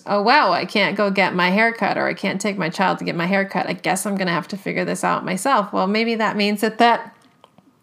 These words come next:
haircut and that hairstyle doesn't, like,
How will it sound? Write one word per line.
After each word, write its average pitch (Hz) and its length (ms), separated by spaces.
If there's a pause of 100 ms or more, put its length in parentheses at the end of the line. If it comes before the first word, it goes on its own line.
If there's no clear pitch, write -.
(1200)
haircut 247 440
and 208 100
that 202 140
hairstyle 202 720
doesn't, 180 500
like, 165 300